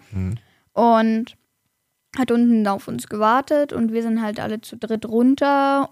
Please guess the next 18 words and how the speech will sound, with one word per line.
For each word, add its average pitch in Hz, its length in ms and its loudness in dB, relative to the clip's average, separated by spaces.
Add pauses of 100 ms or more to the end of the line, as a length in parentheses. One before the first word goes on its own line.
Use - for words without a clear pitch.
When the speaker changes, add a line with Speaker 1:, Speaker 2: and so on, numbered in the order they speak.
Speaker 2:
und, 220 880 0 (640)
ähm, 214 580 2
ab 214 180 0
einer 214 140 0
bestimmten 226 560 -4
Tiefe 233 320 -6
musst 233 260 -2
du 220 60 0
halt 214 160 -2
einen 214 80 -4
Druckausgleich 214 580 0
machen, 220 280 -2
das - 180 -8
heißt, 214 400 -4
äh, - 220 -4 (280)
Nase 220 560 -2
zuhalten 247 1080 0 (120)
Speaker 1:
Mhm. 101 300 -2